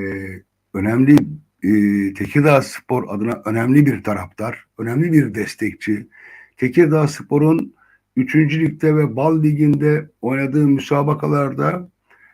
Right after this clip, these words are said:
her yönüyle, e, gecesini gündüzüne katmış, her türlü, e, imkanı Tekirdağ Spor'a,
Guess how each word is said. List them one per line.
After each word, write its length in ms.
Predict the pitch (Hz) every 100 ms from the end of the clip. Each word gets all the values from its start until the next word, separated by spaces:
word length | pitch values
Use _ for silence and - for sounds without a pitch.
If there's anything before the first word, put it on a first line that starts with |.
| _
her 280 | - 180 214
yönüyle, 760 | 190 147 117 107 110 151 123 90
e, 180 | 104 107
gecesini 600 | 104 131 135 143 151 139
gündüzüne 500 | 127 131 110 151 139
katmış, 640 | 117 110 101 117 - - _ _ _ _ _ _
her 380 | - 165 214 156
türlü, 340 | 151 127 113 104
e, 680 | 95 107 110 107 101 101
imkanı 500 | 139 135 131 123 143
Tekirdağ 420 | 139 131 156 147 123
Spor'a, 580 | - - 113 120 -